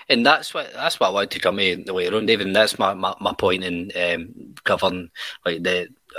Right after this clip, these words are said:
like, your thoughts in the centre half as well, 'cause it's, it is the fine margins, and that's what's separating the two teams. It's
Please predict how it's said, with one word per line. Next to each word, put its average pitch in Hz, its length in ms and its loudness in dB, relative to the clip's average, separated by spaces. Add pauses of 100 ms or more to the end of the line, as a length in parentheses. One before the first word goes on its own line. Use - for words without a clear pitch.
(120)
like, 87 280 -4
your 92 120 -2
thoughts 90 320 0
in 95 40 -4
the 90 60 -4
centre 87 260 -4
half 107 320 0
as 95 140 -8
well, 113 220 -4
'cause 92 280 2
it's, - 300 0
it 101 260 4
is 107 120 2
the 117 80 4
fine 98 240 2
margins, 101 480 2
and 95 200 0
that's 104 240 2
what's 107 120 -2
separating 98 480 2
the 85 80 -8
two 95 160 0
teams. 101 260 2
It's 98 140 0